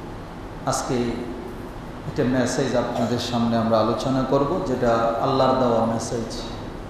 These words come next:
আসলে দুনিয়াতে কোনো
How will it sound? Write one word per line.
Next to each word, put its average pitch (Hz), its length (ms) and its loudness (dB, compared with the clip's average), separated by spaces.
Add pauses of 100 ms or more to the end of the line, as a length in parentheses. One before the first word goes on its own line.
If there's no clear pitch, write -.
(1040)
আসলে 143 360 2 (180)
দুনিয়াতে 135 500 2 (240)
কোনো 139 160 2